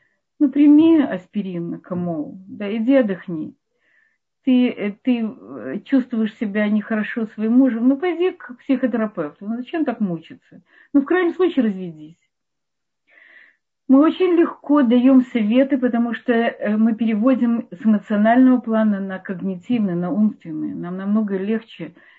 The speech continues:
не брать глубоко к сердцу, принимать то, что происходит с другим человеком.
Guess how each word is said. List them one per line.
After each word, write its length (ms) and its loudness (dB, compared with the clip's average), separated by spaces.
не 120 -2
брать 420 0
глубоко 640 -2
к 80 -14
сердцу, 520 0
принимать 520 -6
то, 100 -4
что 180 -10
происходит 500 -10
с 20 -14
другим 300 -10
человеком. 500 -14